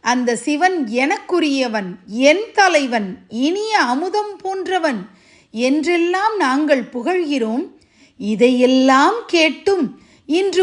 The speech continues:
உன் உறக்கத்துக்கு காரணம் என்ன? பெண்ணே, பெண்களின் நெஞ்சம் இறுகிப் போனதாக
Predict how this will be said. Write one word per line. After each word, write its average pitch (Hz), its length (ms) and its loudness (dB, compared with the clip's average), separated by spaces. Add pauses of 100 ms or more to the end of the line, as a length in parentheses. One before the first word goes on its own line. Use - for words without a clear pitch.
உன் 294 240 2
உறக்கத்துக்கு 440 840 -2 (120)
காரணம் 330 540 2
என்ன? 302 280 2 (800)
பெண்ணே, 247 400 2 (640)
பெண்களின் 440 680 2
நெஞ்சம் 339 500 0 (120)
இறுகிப் 381 480 2
போனதாக 339 640 2